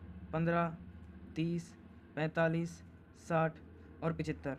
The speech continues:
ये हमारे अक्षांश, ये मैंने वैसे रफली लिखा है अभी, फिर जब पूरा डायग्राम बन जाएगा तो अच्छे से लिख देंगे। अब हमें करना क्या है, अब हमने अक्षांश रेखा तो खींच ली, अब हमें चाहिए देशांतर रेखा, वो भी पैंतालीस डिग्री के ऊपर। तो देखिए, उसकी हमारी जो नाप मिलेगी, जो लंबाई मिलेगी, वो कहाँ से मिलेगी?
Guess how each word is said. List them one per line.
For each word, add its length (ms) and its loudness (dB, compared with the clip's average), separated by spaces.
ये 100 2
हमारे 180 4
अक्षांश, 160 2
ये 80 4
मैंने 140 2
वैसे 160 2
रफली 220 2
लिखा 140 4
है 60 8
अभी, 100 0
फिर 80 4
जब 80 2
पूरा 120 4
डायग्राम 260 8
बन 80 6
जाएगा 100 4
तो 60 6
अच्छे 180 2
से 80 2
लिख 120 2
देंगे। 160 -2
अब 100 10
हमें 180 8
करना 180 4
क्या 140 0
है, 120 -8
अब 100 6
हमने 200 6
अक्षांश 300 4
रेखा 160 2
तो 80 -2
खींच 180 -4
ली, 100 -4
अब 100 8
हमें 160 4
चाहिए 180 0
देशांतर 380 2
रेखा, 220 -4
वो 80 4
भी 100 2
पैंतालीस 360 4
डिग्री 180 4
के 60 2
ऊपर। 260 0
तो 60 2
देखिए, 200 4
उसकी 280 -2
हमारी 240 4
जो 100 2
नाप 260 6
मिलेगी, 200 2
जो 180 2
लंबाई 260 4
मिलेगी, 240 2
वो 120 0
कहाँ 180 4
से 80 2
मिलेगी? 260 0